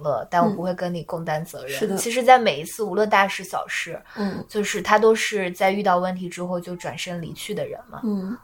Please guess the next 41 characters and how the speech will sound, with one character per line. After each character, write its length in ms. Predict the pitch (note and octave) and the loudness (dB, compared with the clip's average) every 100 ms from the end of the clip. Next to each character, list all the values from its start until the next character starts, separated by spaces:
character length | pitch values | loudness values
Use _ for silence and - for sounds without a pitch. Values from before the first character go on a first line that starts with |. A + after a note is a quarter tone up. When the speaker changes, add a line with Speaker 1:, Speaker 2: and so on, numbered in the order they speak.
| - | -10
Speaker 1:
嗯， 160 | C#3 - _ _ - _ | -10 -10 _ _ -20 _
就 520 | F#3+ F#3 F3 E3+ - G3 _ _ _ _ | 2 4 6 2 -2 -8 _ _ _ _
哪 240 | G3 G3+ | 0 2
怕 140 | - B3 | 6 6
包 180 | A#3 A#3 | 8 6
括 140 | A#3+ | 4
像， 420 | G#3+ A3 G3+ F#3+ - - - - | 0 0 0 -4 -10 -20 -20 -10
呃， 440 | F#3+ F3+ F3+ F3+ F3 | -8 -6 -8 -8 -4
当 200 | G3 G3+ | -4 -2
时 640 | - G3 F3+ F3 F3+ F#3 - - _ - - - | -4 -4 -4 -2 -2 -6 -10 -20 _ -20 -20 -6
就 160 | G#3+ | 0
是 140 | G3+ G3 | 2 0
去， 460 | - - - - - - - | 0 0 2 0 -6 -14 -20
<laughs> 280 | - - - | -10 -8 4
特 80 | - | 8
别 140 | B3+ | 8
搞 200 | A#3+ G#3 | 8 6
笑 280 | G#3+ B3+ A#3+ | 6 6 6
的 100 | A#3 | 4
那 100 | A3+ | 4
个 120 | A#3 | 6
泳 200 | A#3+ G3 F#3+ | 6 4 2
池 200 | - G3 | -2 4
的 120 | A3 | 4
那 180 | A#3+ A3 | 6 6
一 100 | C4 | 6
段， 200 | G3+ F#3 | 6 4
Speaker 2:
嗯。 60 | - - - - | 0 -12 -20 2
Speaker 1:
他 200 | F4+ F4+ | 4 4
甚 300 | - F4+ D4 | 2 -4 -4
至 160 | B3 | -4
都 180 | A3 B3 | 0 2
会 220 | C4+ A#3 | 2 0
因 220 | G#3+ A3+ | -2 -4
为 120 | A3 G3 | -6 -6
觉 200 | F#3+ F3 | -8 -6
得 280 | F3+ F3 F3+ _ _ _ | -4 -4 -6 _ _ _
有 160 | F#3 F#3+ | -8 0
点 420 | G#3 F3 D#3+ - _ | 0 0 -4 -10 _
尴 240 | G#3+ G#3+ | -4 -2
尬， 380 | A3 G3+ D#3+ C#3+ | 2 2 2 -2